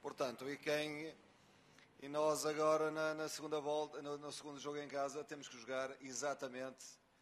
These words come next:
com a determinação que eles jogaram aqui, com a faca na boca, a meter o pé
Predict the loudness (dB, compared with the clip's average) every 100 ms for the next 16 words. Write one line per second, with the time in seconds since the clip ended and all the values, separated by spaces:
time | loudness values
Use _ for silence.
0 | -20 -20 _ -6 -4 -2 -2 -2 -2 -2
1 | -2 -4 -8 -2 -2 -2 -6 -8 -12 -18
2 | -8 -6 0 2 4 2 4 2 0 -6
3 | -10 -20 _ -20 -14 -10 -4 2 4 6
4 | 6 6 4